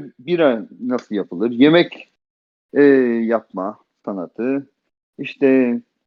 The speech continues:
çeşitli deneyler, e, içkileri tanıtmaya başladım falan filan. Böyle bu büyük bir hayranlık ve, e, kitle oluşturdu.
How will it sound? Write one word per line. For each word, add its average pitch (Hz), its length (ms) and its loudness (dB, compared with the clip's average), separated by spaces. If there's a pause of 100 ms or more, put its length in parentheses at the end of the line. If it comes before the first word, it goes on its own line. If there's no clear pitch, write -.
(380)
çeşitli 156 500 -4
deneyler, 135 880 0 (720)
e, 127 540 -4
içkileri 160 540 -4
tanıtmaya 131 560 0
başladım 104 540 -6
falan 170 300 -2
filan. 196 220 -8
Böyle 185 300 0
bu 202 240 -4 (300)
büyük 220 300 -4
bir 226 340 -2 (420)
hayranlık 175 560 2
ve, 170 160 -2 (260)
e, 160 380 -6
kitle - 320 -6
oluşturdu. 107 600 -2